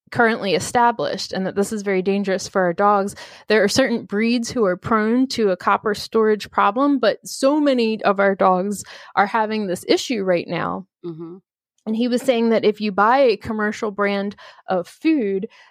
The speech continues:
Speaker 1: that has beef liver as an ingredient, it should not have any kind of added copper supplement.
Speaker 2: Yeah.
Speaker 1: So they also talked about, you know, plants and why fiber is necessary,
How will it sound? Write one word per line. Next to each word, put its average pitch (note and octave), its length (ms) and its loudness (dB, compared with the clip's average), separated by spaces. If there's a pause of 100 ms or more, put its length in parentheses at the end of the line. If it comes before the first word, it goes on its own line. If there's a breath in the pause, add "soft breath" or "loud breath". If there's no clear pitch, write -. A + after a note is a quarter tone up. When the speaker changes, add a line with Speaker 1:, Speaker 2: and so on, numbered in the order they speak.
(120 soft breath)
Speaker 1:
that G3+ 120 2
has G3+ 260 0
beef A3 280 -2
liver A3+ 300 4
as G#3 160 2
an G3 120 0
ingredient, A#3 760 0 (580 loud breath)
it - 200 0
should C#4 320 0
not A3 540 0 (460)
have A3 240 0
any C4 220 2
kind B3 240 0
of G3+ 160 -2
added G#3+ 600 2
copper G3+ 420 0
supplement. - 720 -4 (180)
Speaker 2:
Yeah. G3 280 -18 (560)
Speaker 1:
So A#3+ 160 2
they G#3+ 220 4
also A#3 260 2
talked A#3+ 280 -2
about, F3+ 300 0
you F#3 80 -8
know, D3+ 160 -8
plants C#4+ 580 2
and F3+ 160 -2
why E3+ 200 -4
fiber C#4 400 2
is C#4 100 -4
necessary, A#3 800 -2